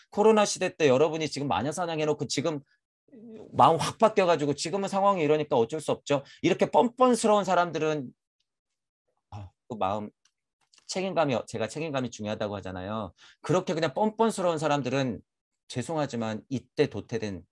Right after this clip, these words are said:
사람 형상을 사-, 하고 있는 동물이에요.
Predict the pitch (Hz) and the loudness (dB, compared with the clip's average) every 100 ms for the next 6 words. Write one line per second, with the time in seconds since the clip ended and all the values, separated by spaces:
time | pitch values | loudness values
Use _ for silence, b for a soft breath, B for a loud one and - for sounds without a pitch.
0 | _ _ _ _ _ _ _ - 160 175 | _ _ _ _ _ _ _ -12 -6 -6
1 | 175 160 131 123 113 104 135 - 151 143 | -6 -6 -8 -6 -8 -8 -12 -6 -6 -4
2 | 117 - 95 113 110 90 85 98 104 | -6 -8 -10 -8 -8 -10 -12 -14 -14